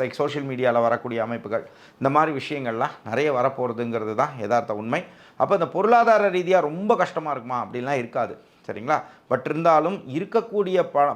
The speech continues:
பணங்களை பத்திரமா வச்சுக்கக்கூடிய அமைப்புகள் தான் நல்லா இருக்கும். இதே மாதிரி நல்ல சேஃபஸ்ட் இன்வெஸ்ட்மெண்ட் வந்து இதை பொறுத்த வரைக்கும் என்னன்னா, லேண்ட்ல நிறைய இன்வெஸ்ட் பண்ணி வச்சுக்கோங்க. நிறைய பேர் உங்களால "என்னங்க இன்னைக்கு இருக்கிற தங்க விலையில நம்ம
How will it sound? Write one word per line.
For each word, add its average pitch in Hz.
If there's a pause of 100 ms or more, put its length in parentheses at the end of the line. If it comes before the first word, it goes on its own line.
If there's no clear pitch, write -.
(120)
பணங்களை 180 (120)
பத்திரமா 185 (100)
வச்சுக்கக்கூடிய 143 (380)
அமைப்புகள் 135
தான் 165 (140)
நல்லா 117
இருக்கும். 101 (360)
இதே 185
மாதிரி 170 (360)
நல்ல 170
சேஃபஸ்ட் 202
இன்வெஸ்ட்மெண்ட் 151
வந்து 151 (180)
இதை 135
பொறுத்த 135
வரைக்கும் 135
என்னன்னா, 123 (560)
லேண்ட்ல 175
நிறைய 147
இன்வெஸ்ட் 139
பண்ணி 131
வச்சுக்கோங்க. 113 (460)
நிறைய 180 (120)
பேர் 190
உங்களால 160 (220)
"என்னங்க 160
இன்னைக்கு 147
இருக்கிற 143
தங்க 143
விலையில 143
நம்ம 131